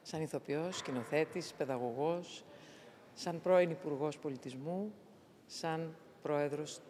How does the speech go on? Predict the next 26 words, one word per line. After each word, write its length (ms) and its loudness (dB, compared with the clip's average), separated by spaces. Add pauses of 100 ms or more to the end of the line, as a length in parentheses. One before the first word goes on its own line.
(340)
του 120 -8
Κέντρου 300 4
Πολιτισμού 440 -2
Ιδρύματος 480 -2
Σταύρος 420 0
Νιάρχος. 500 -6 (460)
Υπηρετώ 500 2
τον 240 0
πολιτισμό 720 0 (480)
τα 100 -4
τελευταία 380 2
σαράντα 380 0
χρόνια 300 -2
της 120 -10
ζωής 300 -2
μου. 200 -8 (1040)
Τον 140 -4
ελληνικό 400 0
πολιτισμό, 640 0 (280)
αρχαίο 540 0 (500)
και 120 -8
νεότερο, 480 0 (540)
σύγχρονο. 640 -2 (1120)
Σήμερα 360 4
ο 40 6
πολιτισμός 880 0